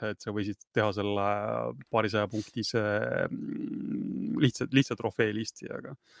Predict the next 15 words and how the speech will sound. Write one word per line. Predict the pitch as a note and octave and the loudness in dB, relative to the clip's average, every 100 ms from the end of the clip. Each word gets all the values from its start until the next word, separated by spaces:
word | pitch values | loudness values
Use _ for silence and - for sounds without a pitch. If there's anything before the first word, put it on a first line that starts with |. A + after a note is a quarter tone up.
| - - - | -20 -20 -2
aga | G#2+ G2 F#2+ - - | 0 2 0 -4 -8
et, | - - | -2 -2
et | A#2+ | 2
plaatina | B2+ A2+ - G#2+ | 6 6 6 -4
puhul | A2 A2 A#2 | 2 6 6
eeldati, | G#2+ G2+ - A2+ | 4 0 -6 -6
et | A2 | -4
on | G#2+ | -4
nagu, | - - | 0 0
natuke | - B2 A2+ | 0 -2 0
nagu | A2 | 2
mängu | A#2 G#2+ G2+ G#2+ | 4 4 2 4
ka, | G#2 | 4
aga | G2+ | 2
nad | G2+ | 0